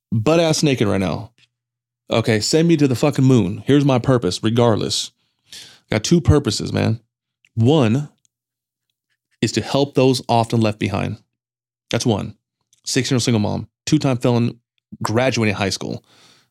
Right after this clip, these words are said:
Okay, overlooked, underappreciated, underpaid. No one ever thought I was gonna be shit. Very few p-, people did. To help those often left behind. I know my creator gave me a little more strength, a little more intelligence. So it's, it's, it's almost like a, uh, responsibility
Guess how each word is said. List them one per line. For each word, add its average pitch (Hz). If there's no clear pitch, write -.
Okay, 110
overlooked, 131
underappreciated, 110
underpaid. 110
No 135
one 135
ever 120
thought 113
I 110
was 104
gonna 107
be 107
shit. 101
Very 113
few 113
p-, 110
people 107
did. 98
To 113
help 131
those 120
often 113
left 104
behind. 95
I 151
know 165
my 139
creator 147
gave 127
me 127
a -
little 123
more 117
strength, 143
a 127
little 120
more 117
intelligence. 113
So 117
it's, -
it's, 117
it's 113
almost 131
like 117
a, 104
uh, 101
responsibility 113